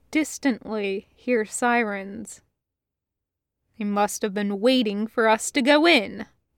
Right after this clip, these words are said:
Hood said. "Probably had a camera and a remote detonator." Disgust laced his voice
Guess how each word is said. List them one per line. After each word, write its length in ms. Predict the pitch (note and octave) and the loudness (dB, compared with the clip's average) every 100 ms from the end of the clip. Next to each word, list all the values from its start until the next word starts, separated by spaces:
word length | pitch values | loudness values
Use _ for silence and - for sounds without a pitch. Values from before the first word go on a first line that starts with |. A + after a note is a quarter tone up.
| _ | _
Hood 340 | C4 G#3 G3 F#3+ | -2 -2 -2 -6
said. 480 | - G#3+ G3 G3+ - _ _ _ _ _ - | -2 0 0 -4 -8 _ _ _ _ _ -4
"Probably 640 | C4 C#4 G#3 G#3 G#3 A3+ | 4 6 6 0 2 0
had 200 | A3 A3+ | 2 0
a 80 | A3+ _ | 0 _
camera 640 | - C#4+ B3+ A3 G3+ G3+ G3+ - | -2 4 4 4 0 -2 -4 -10
and 160 | C#4 G#3+ | -8 -4
a 60 | |
remote 540 | G3+ G#3 G3+ G#3+ G#3 - G3+ G3+ | -2 -2 0 0 0 -4 -12 -2
detonator." 840 | A3 - G#3+ G3 F#3 G3 G3 G#3+ _ _ _ _ _ _ _ _ _ _ | 0 0 -4 -6 -6 -6 -6 -8 _ _ _ _ _ _ _ _ _ _
Disgust 800 | C4 B3+ - B3 A3 A3 - - _ - | 0 0 0 2 2 -2 -10 -14 _ -6
laced 520 | B3+ A#3 A#3 - - | 2 2 0 -8 -2
his 240 | B3 G3+ | -2 -2
voice 460 | G3+ G#3+ G#3+ G#3 - | -6 -2 0 0 -4